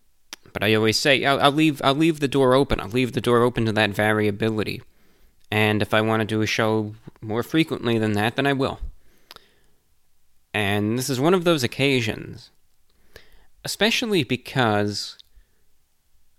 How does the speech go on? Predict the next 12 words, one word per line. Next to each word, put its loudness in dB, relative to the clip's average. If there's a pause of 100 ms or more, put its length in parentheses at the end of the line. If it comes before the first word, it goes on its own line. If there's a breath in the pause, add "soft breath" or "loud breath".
(180)
I 2
was 2
just -2
talking 0
about 0
it, -6
I -10
think, -6
two -2
weeks -2
ago, -2 (1080)
right? 2